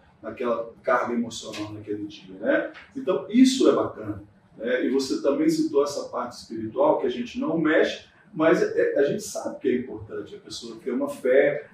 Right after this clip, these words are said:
né, ter alguma coisa que a conecte com, com o divino, digamos assim, né? E você procurou tudo isso, e como é que foi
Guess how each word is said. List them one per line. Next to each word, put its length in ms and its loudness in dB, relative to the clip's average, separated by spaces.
né, 180 2
ter 160 0
alguma 400 0
coisa 360 0
que 400 -6
a 60 -6
conecte 800 2
com, 400 -2
com 160 -2
o 40 -2
divino, 640 2
digamos 380 -4
assim, 360 -10
né? 320 -2
E 20 0
você 340 0
procurou 540 4
tudo 280 -4
isso, 560 -2
e 360 6
como 160 -2
é 120 -4
que 80 -16
foi 200 4